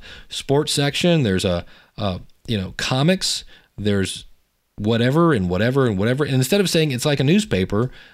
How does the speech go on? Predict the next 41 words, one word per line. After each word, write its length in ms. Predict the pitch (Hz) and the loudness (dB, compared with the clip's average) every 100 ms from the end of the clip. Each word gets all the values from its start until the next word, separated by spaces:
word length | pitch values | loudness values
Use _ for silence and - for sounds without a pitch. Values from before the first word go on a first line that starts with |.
| _ - | _ -6
I 160 | 135 147 | 0 2
went, 400 | 139 135 135 - | 4 4 2 0
"It's 160 | 160 151 | -2 0
kinda 220 | 247 320 | 0 2
like 160 | 262 | 2
a 40 | 208 | 2
T 200 | - 214 | 2 4
V 160 | 220 | 4
show." 340 | 214 98 - - - _ _ - - | 4 0 -4 -14 -20 _ _ -12 0
And 140 | 151 | 4
the 60 | 175 | 6
only 160 | 226 | 6
thing 160 | 214 214 | 4 4
I 60 | 185 | 4
can 120 | 151 | 2
think 220 | 196 180 | 2 2
of 100 | 156 | 2
why 300 | 135 117 165 | 2 2 4
my 120 | 190 | 2
brain 260 | 170 175 185 | 4 4 4
said 220 | 180 180 | 4 4
that 140 | 208 196 | 4 2
is 120 | - | 2
'cause 140 | 160 | 2
I 60 | 190 | 4
was 120 | 180 | 4
on 100 | 180 | 4
a 60 | 165 | 2
T 160 | 185 | 2
V 160 | 175 185 | 4 4
show. 340 | - - - - _ _ _ _ - | 2 -4 -8 -20 _ _ _ _ -6
And 120 | 165 180 | 0 4
I 60 | |
went, 200 | 175 180 | 4 2
"It's 160 | 190 190 | 0 0
kinda 180 | 285 320 | 2 4
like 160 | 277 | 4
a 60 | 214 | 2
T 160 | 226 220 | 2 4
V 160 | 214 | 4
show." 280 | 190 113 196 | 4 2 0